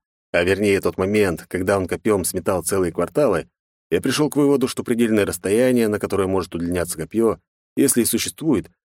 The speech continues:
то измеряется в десятках метров. Но с этим все было относительно понятно.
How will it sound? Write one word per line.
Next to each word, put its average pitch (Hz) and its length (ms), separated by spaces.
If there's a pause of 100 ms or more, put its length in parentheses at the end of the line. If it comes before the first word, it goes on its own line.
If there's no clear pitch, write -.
(260)
то 120 160
измеряется 135 500
в 107 40
десятках 113 500
метров. 120 420 (960)
Но 131 140
с - 120
этим 151 240
все 131 180
было 123 200
относительно 113 540
понятно. 113 640